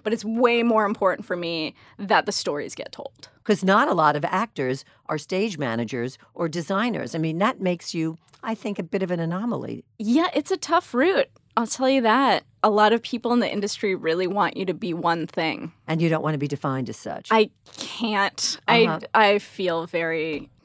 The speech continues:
Speaker 1: settled. I, it's, I get very restless.
Speaker 2: Antsy. Uh-huh,
Speaker 1: Yes.
Speaker 2: uh-huh.
Speaker 1: Uh, just, and not having the power or the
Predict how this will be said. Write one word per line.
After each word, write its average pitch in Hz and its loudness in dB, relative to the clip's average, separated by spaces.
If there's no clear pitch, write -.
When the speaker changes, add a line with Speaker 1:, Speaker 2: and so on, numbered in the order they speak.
Speaker 1:
settled. 226 0
I, 240 -6
it's, 240 -2
I 254 4
get 254 2
very 214 4
restless. - -2
Speaker 2:
Antsy. 165 0
Uh-huh, 185 4
Speaker 1:
Yes. 190 0
Speaker 2:
uh-huh. 185 0
Speaker 1:
Uh, 151 -4
just, - 0
and 180 -6
not 254 4
having 214 2
the 220 -2
power 214 4
or 202 2
the 180 0